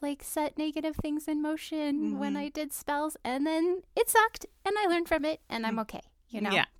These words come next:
Speaker 2: Yeah. But I don't think that's what's happening. And it, I, it also can just be simply as easy as I turn off permissions.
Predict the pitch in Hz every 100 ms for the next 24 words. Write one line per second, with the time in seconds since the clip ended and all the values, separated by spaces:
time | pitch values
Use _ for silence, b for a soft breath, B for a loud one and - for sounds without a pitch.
0 | _ 208 175 - B B - 233 269 285
1 | 254 220 196 190 170 - - 185 175 185
2 | 185 - 233 226 220 - 233 - 254 294
3 | 339 - 247 233 208 208 - 190 - 262
4 | 247 - 226 226 214 - 208 190 269 190
5 | 196 180 - 170 - - _ 185 - 185
6 | 170 - - - - - 202